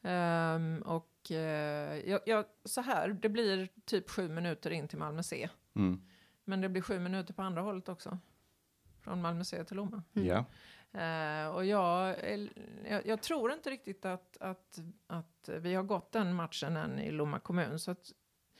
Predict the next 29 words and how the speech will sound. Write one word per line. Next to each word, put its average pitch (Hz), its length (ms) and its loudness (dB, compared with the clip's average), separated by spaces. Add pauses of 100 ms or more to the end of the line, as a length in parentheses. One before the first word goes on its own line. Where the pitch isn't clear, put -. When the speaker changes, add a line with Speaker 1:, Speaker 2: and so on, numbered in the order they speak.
(760)
Speaker 1:
och 202 120 2
jag 220 100 8
är 214 40 6
lite 240 360 4
sådär 190 480 6
stressad 180 500 2
över 156 360 2
det 170 100 0
här 170 180 2
med, 160 420 0 (600)
eh, 156 180 -2
pendlarparkeringar, 160 1600 0
men 175 260 2
också 165 420 2
vilken 170 260 -2
påverkan. 165 800 2
Hur 208 100 8
ska 202 160 2
vi, 190 260 2
hur 202 100 2
ska 190 160 -2
vi, 180 240 -2
hur 185 120 0
skulle 208 300 4
vi 185 100 4
behöva 175 720 2 (220)
utveckla 170 840 -2 (380)
Lomma 190 320 2
tätort, - 880 -4